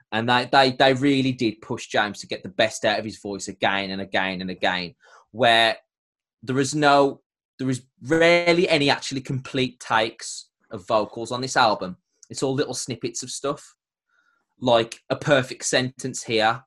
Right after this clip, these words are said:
with the best way he said the word here, and it's just pieced together like a jigsaw puzzle, which, uh, crazily,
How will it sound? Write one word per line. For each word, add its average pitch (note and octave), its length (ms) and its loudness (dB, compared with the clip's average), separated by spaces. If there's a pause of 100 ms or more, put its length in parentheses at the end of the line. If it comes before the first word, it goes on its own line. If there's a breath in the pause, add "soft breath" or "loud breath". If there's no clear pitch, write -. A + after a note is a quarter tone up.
(220)
with B2 180 -8
the - 60 -8
best - 340 -2
way A2+ 160 2
he A2+ 60 -2
said A2+ 260 -4
the C3 100 -4
word A2 320 4
here, G#2 420 -4 (480)
and A#2 100 -6
it's - 180 -8
just - 240 -10
pieced A#2 340 -6
together A2 540 -4
like - 160 -10
a F#2+ 40 -18
jigsaw - 380 -12
puzzle, A#2 460 -12 (800)
which, C3 380 -6
uh, C3+ 60 -6 (180)
crazily, E3 840 2